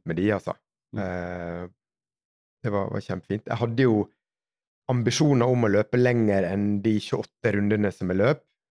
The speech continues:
Speaker 1: Eh, persen min er jo trettiseks runder i Sigerud, som er vesentlig mer krevende løype.
Speaker 2: Mm.
Speaker 1: Eh, men, eh, nei, jeg ga meg til tjueåtte runder, og det var jo veldig skuffende, først og fremst fordi at jeg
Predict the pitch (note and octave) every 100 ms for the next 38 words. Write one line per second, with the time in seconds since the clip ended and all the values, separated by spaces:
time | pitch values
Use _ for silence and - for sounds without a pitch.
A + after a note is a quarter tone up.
0 | - A#2 G#2+ G#2 G2+ G#2 A2+ A2+ A2+ A2
1 | G2 G2 G#2+ - F2+ G#2+ - G#2 _ F2
2 | F2+ G2 G2 E2+ F2+ F2+ F2+ F#2 G2+ F2+
3 | G2 B2+ - F2+ F#2+ F#2+ - E2+ - A2+
4 | B2 F2+ F2+ G2 F2 E2+ - F#2+ B2+ _
5 | - G2 F#2+ A#2+ _ _ _ _ _ _
6 | _ _ A#2+ G#2 G#2 G2+ G2 G2 G2 G2+
7 | G2+ G#2 A2 A2 G#2+ G2+ G2 F#2+ F#2+ F#2+
8 | _ _ _ _ _ _ _ _ _ F#2
9 | A#2 A#2+ A#2+ A2 F#2 F#2 A2 G#2 A#2 G2+
10 | G2 A2 A2+ G#2+ G#2 F2 F2 F2 _ _
11 | _ _ A2+ G#2 G#2 - G2 G2+ F2+ A#2
12 | A#2+ - F2 A2 A#2+ - E2 D#2+ - D#2+
13 | E2 D2+ E2